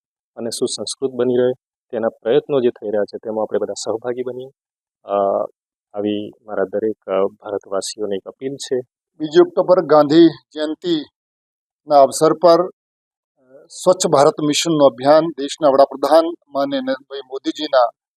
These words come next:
Speaker 2: નેતૃત્વમાં આખા દેશમાં થાય છે અને ગુજરાત રાજ્ય સરકારે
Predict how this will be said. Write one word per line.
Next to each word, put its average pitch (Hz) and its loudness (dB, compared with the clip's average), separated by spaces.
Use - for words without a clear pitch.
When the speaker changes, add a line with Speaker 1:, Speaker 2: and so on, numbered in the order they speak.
Speaker 2:
નેતૃત્વમાં 151 4
આખા 143 2
દેશમાં 143 0
થાય 131 2
છે 165 -8
અને 135 -6
ગુજરાત 143 4
રાજ્ય 143 4
સરકારે 160 0